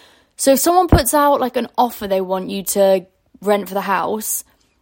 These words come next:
that's not how much you're gonna pay. You then put offers in, and the highest offer wins. You have to bid on rental properties, and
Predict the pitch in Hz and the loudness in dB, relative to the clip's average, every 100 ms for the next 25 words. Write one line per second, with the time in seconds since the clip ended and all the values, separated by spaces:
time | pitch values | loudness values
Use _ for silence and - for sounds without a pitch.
0 | _ _ _ _ _ - 226 - - 240 | _ _ _ _ _ -2 0 0 0 0
1 | 226 226 226 220 - 208 208 - 214 214 | 0 0 -2 -2 -4 -4 -6 -6 -4 -4
2 | 170 170 175 - _ _ 208 208 226 220 | -4 -6 -12 -14 _ _ -6 0 0 0
3 | 214 208 - 214 196 - 190 175 165 160 | -2 -6 -2 -2 -2 -4 -4 -4 -8 -12
4 | - _ - 202 196 214 208 208 - 196 | -14 _ -6 -4 -4 -2 0 0 -2 -6
5 | 196 196 185 208 208 208 - 226 220 202 | -4 -4 -2 -4 -4 -4 2 2 2 -2
6 | 196 196 202 - 180 - 175 - - 170 | -2 -2 -2 -6 -8 -8 -8 -8 -8 -8
7 | 175 - | -8 -10